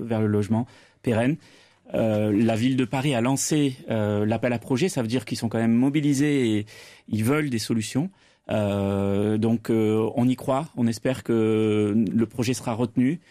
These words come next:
et qu'ensuite, euh, chacun pourra se mobiliser parce qu'ensuite on fait un appel aux, aux bénévoles pour constituer le lien social autour de chaque abri. Donc tous les Parisiens et, et les, et les autres qui voudront se mobiliser autour de, des abris pour aider au rebond,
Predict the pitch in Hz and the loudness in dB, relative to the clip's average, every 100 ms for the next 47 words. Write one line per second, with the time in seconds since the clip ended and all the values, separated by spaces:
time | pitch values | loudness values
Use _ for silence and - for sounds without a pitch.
0 | - _ 113 117 110 - 143 123 110 131 | -20 _ -6 -4 -2 -2 -2 0 0 -2
1 | 127 143 127 117 123 135 117 120 117 127 | -2 -2 -2 -4 -2 -2 0 0 0 0
2 | 160 127 - 113 160 139 - 135 131 165 | -2 -4 -4 -4 -2 -2 0 0 0 0
3 | 147 127 - 117 139 135 131 151 160 - | 0 0 0 0 0 0 0 -2 -4 -4
4 | 143 - - - _ _ 147 135 151 - | -4 -6 -16 -20 _ _ -2 0 -2 0
5 | 165 131 120 156 156 147 160 143 131 127 | 0 0 0 -2 -2 -4 -2 -2 -4 -4
6 | 123 135 135 120 131 - _ _ 123 127 | -4 -2 0 0 0 -4 _ _ -2 -2
7 | - 147 139 131 127 135 143 147 143 117 | 0 0 0 -2 0 2 2 2 2 0
8 | 113 - 127 123 117 127 131 127 127 - | 0 0 0 2 2 2 0 0 -2 -4
9 | - 135 120 117 117 123 117 117 120 120 | -6 0 0 0 0 0 2 2 2 0
10 | 110 107 107 104 104 107 110 117 107 143 | 0 -4 -2 0 0 0 0 0 0 -2
11 | - 110 123 139 113 120 120 139 | -2 -2 0 0 0 -2 0 -2